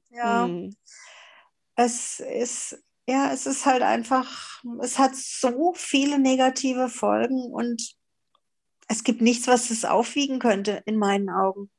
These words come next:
Speaker 1: Weißt du,
Speaker 2: Ja,
Speaker 1: es gibt
Speaker 2: nicht.
Speaker 1: jetzt nichts, weswegen ich jemals Alkohol wieder trinken wollte, weil es, es gibt kein, kein positives Ding, was ich damit noch verbinden kann. Ja?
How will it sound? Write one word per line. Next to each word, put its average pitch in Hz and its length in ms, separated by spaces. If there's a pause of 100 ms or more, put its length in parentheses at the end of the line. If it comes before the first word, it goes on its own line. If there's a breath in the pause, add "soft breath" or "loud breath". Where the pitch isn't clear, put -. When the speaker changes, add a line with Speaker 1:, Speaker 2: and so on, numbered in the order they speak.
(260)
Speaker 1:
Weißt 226 280
du, 311 60
Speaker 2:
Ja, 277 100
Speaker 1:
es 208 120
gibt 233 180
Speaker 2:
nicht. - 0
Speaker 1:
jetzt 240 200
nichts, - 540 (400)
weswegen 233 580
ich 226 160
jemals 240 440 (480 loud breath)
Alkohol 247 460
wieder 254 240
trinken 247 680 (160)
wollte, 190 720
weil 202 220
es, - 160
es - 180
gibt - 300
kein, 220 560
kein 226 300
positives 226 1040
Ding, 214 260
was 202 160
ich 202 120
damit 208 320
noch 208 200
verbinden 202 480
kann. 196 360 (960)
Ja? 208 320